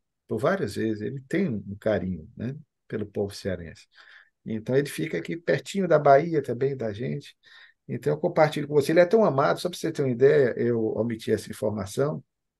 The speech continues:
que durante o evento, antes do evento, quando ele entrou no salão,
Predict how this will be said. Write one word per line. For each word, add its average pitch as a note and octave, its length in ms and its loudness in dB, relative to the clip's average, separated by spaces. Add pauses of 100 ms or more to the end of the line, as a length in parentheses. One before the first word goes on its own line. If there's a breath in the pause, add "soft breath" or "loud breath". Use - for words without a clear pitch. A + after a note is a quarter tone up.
(1000 soft breath)
que C3 240 2
durante C#3 640 6
o C3+ 160 6
evento, C3+ 400 2
antes G3+ 160 -4
do G3 100 -2
evento, G#3 460 -4
quando C3+ 440 -2
ele D3+ 200 4
entrou E3+ 360 4
no C#3 80 0
salão, A2 680 2